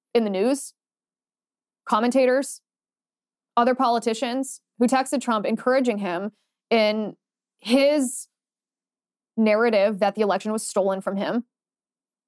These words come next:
And then they're gonna come for conservatives in general, conservatives who are speaking opinions that they don't like. Because the goal all along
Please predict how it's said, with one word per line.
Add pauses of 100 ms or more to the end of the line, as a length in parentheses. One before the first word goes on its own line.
(1080)
And
then
they're
gonna
come
for
conservatives
in
general, (560)
conservatives
who
are
speaking
opinions
that
they
don't
like. (460)
Because
the
goal
all
along